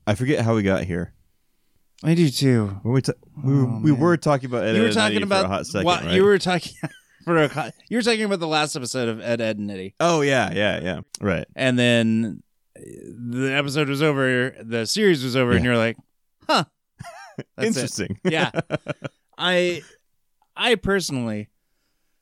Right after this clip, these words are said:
Speaker 2: have probably watched more than a couple of handfuls of episodes,
Speaker 1: Mm-hmm.
Speaker 2: but they were always in a state where,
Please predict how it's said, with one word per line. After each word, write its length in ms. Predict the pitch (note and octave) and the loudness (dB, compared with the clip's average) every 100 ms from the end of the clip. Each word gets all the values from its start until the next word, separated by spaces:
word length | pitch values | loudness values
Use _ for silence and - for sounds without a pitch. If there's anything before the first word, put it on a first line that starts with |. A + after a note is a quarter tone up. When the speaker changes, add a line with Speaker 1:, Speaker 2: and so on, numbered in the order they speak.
| _ _ - | _ _ -8
Speaker 2:
have 220 | C#3+ D3+ | -4 -4
probably 580 | - C3 C#3+ D3+ C#3 D3 | -4 -4 -2 -2 0 2
watched 440 | A#2+ A2 C3+ - - | 2 0 0 -2 -4
more 320 | - C3 C3 C3 | -8 -2 0 0
than 160 | B2 | 0
a 80 | A#2+ | -4
couple 280 | - A#2+ B2 | -4 -2 -2
of 60 | A2+ | 0
handfuls 460 | A#2 A2+ A#2 G#2+ | 0 0 -2 -2
of 80 | G#2 | -2
episodes, 600 | A2 A2 B2+ D3+ D3+ D3+ - | -2 0 0 2 2 0 0
Speaker 1:
Mm-hmm. 220 | F#2+ E2+ - | 0 0 -6
Speaker 2:
but 400 | D#2 A2+ A#2+ A#2+ - | -8 0 2 0 -6
they 220 | B2 C3+ | 0 2
were 160 | C3 C3 | 4 4
always 360 | C3+ C#3 C#3 B2 | 4 4 4 2
in 80 | |
a 60 | B2+ | 0
state 300 | - B2+ A#2+ F#2 | 0 0 0 2
where, 440 | A2+ A2+ A2 G#2 | 2 2 2 -4